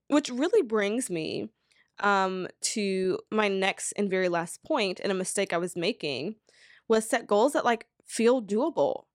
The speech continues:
but don't frighten the shit out of you. That is a mistake so many people make.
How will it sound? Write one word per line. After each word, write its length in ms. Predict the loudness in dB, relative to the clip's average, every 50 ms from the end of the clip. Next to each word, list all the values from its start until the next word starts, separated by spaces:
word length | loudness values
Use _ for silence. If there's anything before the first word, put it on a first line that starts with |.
| _ _ _ _ _ _ _ _
but 180 | -6 -6 -4 -4
don't 320 | -2 -2 0 -2 -2 -4
frighten 440 | -10 -8 -4 -2 -2 -2 -2 -4 -4
the 80 | -4 -4
shit 280 | -4 -4 -4 -4 -4
out 120 | -6 -6 -12
of 140 | -14 -14 -12
you. 140 | -12 -12 -12 _ _ _ _ _ _ _ _ _ _ _ _ _ _ _ _ _ _ -4
That 160 | -2 0 0
is 120 | 0 0 -2
a 40 |
mistake 320 | -2 -2 0 0 -2 -2 -4
so 180 | -6 -6 -4
many 160 | -4 -2 -4 -6
people 240 | -6 -8 -8 -6
make. 320 | -6 -8 -10 -12 -16 -20